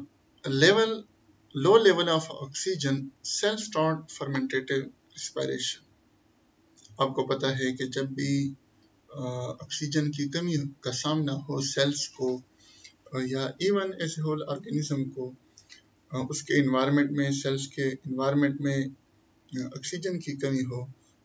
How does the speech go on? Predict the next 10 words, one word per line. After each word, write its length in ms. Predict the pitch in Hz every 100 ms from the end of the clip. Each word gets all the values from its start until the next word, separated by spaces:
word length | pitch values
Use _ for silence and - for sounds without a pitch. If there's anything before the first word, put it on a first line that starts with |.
| -
तो 300 | 139 135 127
normally 500 | 143 202 196 190 185
plant 420 | 185 - 156 165
cells, 420 | 156 156 151 151 - - - _ _ _ _ -
अ, 460 | 131 123 120 120 -
start 440 | - - 156 170 -
कर 80 | 143
लेते 340 | 139 139 135
हैं 120 | 135
fermentative 760 | 135 131 127 123 120 127 170